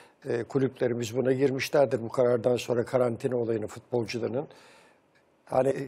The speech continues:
her şey <laughs> karma karışık. Çiğdem, önümüzü göremiyoruz yani. Bu öyle bir virüs geldi ki hadi bir Ebola ile karşılaştın, domuz gribinle karşılaştın. Bunları belli bir yerde, e, önleyebildiniz. Çok uzun gitmedi. Ama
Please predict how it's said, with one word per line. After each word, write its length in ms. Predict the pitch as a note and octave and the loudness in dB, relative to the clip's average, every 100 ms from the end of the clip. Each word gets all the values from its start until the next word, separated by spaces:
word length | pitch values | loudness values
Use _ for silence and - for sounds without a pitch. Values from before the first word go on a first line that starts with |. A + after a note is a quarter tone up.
| - - | -12 0
her 140 | F#3 A3 | 2 4
şey 200 | - G3+ | 4 2
<laughs> 120 | - | 4
karma 260 | D#3+ A2+ C3 | 2 2 0
karışık. 600 | C3+ A2 B2+ A2 B2 - | 2 2 0 -4 -6 -4
Çiğdem, 360 | C#3 D3 D3+ | 2 4 2
önümüzü 400 | A#2+ C3 B2 C#3+ | 2 0 0 0
göremiyoruz 500 | C3 B2 C#3+ E3 G2+ | 2 4 4 2 0
yani. 180 | A#2 G2+ - - - - - | -2 -2 -6 -18 -20 -14 0
Bu 280 | B2+ B2+ B2+ - - - | 2 2 0 -12 -10 0
öyle 260 | C3 D3 | 2 2
bir 160 | D3 C#3 | 0 0
virüs 340 | C#3+ E3 - | 0 -2 -2
geldi 380 | D#3+ C#3 D3+ A3+ | 4 4 4 0
ki 180 | G3+ D3+ - - - | 0 0 -4 -10 -4
hadi 400 | D3+ D3 D#3 C#3+ | 0 2 0 0
bir 220 | C3+ C#3 - | 0 0 2
Ebola 320 | C3+ C3+ C3 | 4 6 6
ile 260 | C3+ B2+ C3+ | 4 4 0
karşılaştın, 920 | - C3+ C3 - C#3+ C3+ - C#3 A#2+ | 0 4 4 2 2 2 2 -2 0
domuz 340 | B2 C#3+ B2 | 2 2 0
gribinle 480 | C3+ C3+ C3 C3 C3+ | 0 0 0 0 0
karşılaştın. 880 | C#3 C3+ - C#3 C3 - - C3 B2 | 2 2 2 -2 -4 -12 -6 -4 -2
Bunları 320 | C#3 D3 D3 - - - B2 | 2 4 4 2 -12 -4 4
belli 300 | C#3 D3+ D3+ | 4 6 6
bir 80 | |
yerde, 280 | D3 C#3+ D3+ E3 | 6 6 6 4
e, 220 | - D3 C#3+ | 4 2 4
önleyebildiniz. 880 | E3 D3 D3 D3 C3+ C#3 C#3 C#3 B2 | 4 6 6 6 6 4 4 4 2
Çok 200 | C3+ A#2+ | 0 0
uzun 280 | A2+ C#3+ B2+ | 0 0 0
gitmedi. 480 | D#3 - C3+ G2+ - | -2 0 -2 -2 -4
Ama 340 | A#2 C#3 D#3+ | -4 0 0